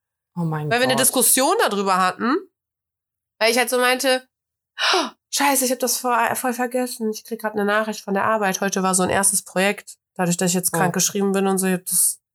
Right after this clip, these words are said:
Speaker 2: völlig vergessen."
Speaker 1: Ja, Mensch.
Speaker 2: Ja, ich
Speaker 1: Bist
Speaker 2: bin,
Speaker 1: ja
Speaker 2: mein Kopf ist auch wirklich
Speaker 1: unverständlich.
Speaker 2: einfach ein bisschen Matsche, so. Ich hab auch, kennst du das, wenn du so dir denkst, so,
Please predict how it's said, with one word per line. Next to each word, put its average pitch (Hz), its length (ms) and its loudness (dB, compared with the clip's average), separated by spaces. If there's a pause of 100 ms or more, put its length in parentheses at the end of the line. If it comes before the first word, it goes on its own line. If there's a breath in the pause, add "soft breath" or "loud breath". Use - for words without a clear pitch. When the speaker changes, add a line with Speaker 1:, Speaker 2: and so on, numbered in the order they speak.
(460)
Speaker 2:
völlig 185 180 0
vergessen." 180 540 -2 (1040)
Speaker 1:
Ja, 175 160 -2
Mensch. 156 440 -6
Speaker 2:
Ja, 185 100 2
ich 180 80 0
Speaker 1:
Bist 190 140 2
Speaker 2:
bin, 233 80 2
Speaker 1:
ja - 120 -2
Speaker 2:
mein 196 180 0
Kopf 190 160 0
ist 175 100 0
auch 170 180 2
wirklich 190 180 0
Speaker 1:
unverständlich. 190 40 2
Speaker 2:
einfach 190 200 0
ein 190 60 -2
bisschen 180 460 2
Matsche, 190 400 2
so. 165 160 2
Ich 165 100 2
hab - 560 -10
auch, 185 220 -4
kennst 214 180 0
du 233 60 2
das, 208 60 0
wenn 202 120 2
du 190 100 2
so 196 120 2
dir 190 120 2
denkst, 196 280 2
so, 190 340 2